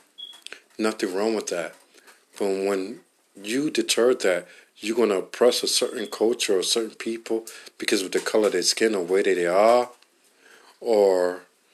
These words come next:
anything else, then you have already determined that you will be thrown into the lake of fire. So please, I'll tell you this as a warning, nothing else. So I hope you acknowledge it.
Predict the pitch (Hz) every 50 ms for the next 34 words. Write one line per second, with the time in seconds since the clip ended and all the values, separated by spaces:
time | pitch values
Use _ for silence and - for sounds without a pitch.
0 | _ _ _ _ - 117 117 117 107 107 - 98 90 85 87 95 110 127 127 127
1 | - - - _ _ _ _ _ _ _ _ _ _ _ _ - - 127 131 139
2 | 143 143 143 120 110 107 101 104 101 - - - 123 131 120 101 85 78 - _
3 | _ _ _ _ - 107 98 90 87 85 - _ _ _ _ _ _ _ _ _
4 | 117 117 113 117 110 117 113 110 104 - 113 104 104 104 101 - - - 101 98
5 | 95 95 101 98 101 104 92 - - 98 95 101 110 104 87 80 - - _ _
6 | _ _ _ _ _ _ _ _ _ _ _ _ _ - _ _ _ _ _ _
7 | _ _ _ _ _ _ _ _ - - - 95 - - - 135 135 113 87 78
8 | 76 - - - - - 87 101 98 - - 127 139 131 107 87 80 87 80 76
9 | - - - - - - - - 101 92 98 87 90 95 104 110 107 95 80 76
10 | - _ _ _ _ _ _ _ _ _ _ _ _ _ _ _ _ _ - 110
11 | 123 127 - - 107 95 87 90 90 82 73 - - - - - _ _ _ _
12 | _ _ _ _ _ _ _ _ - - - 117 104 - - 143 151 - - -
13 | - 131 123 104 95 92 90 92 92 92 92 90 - 92 92 92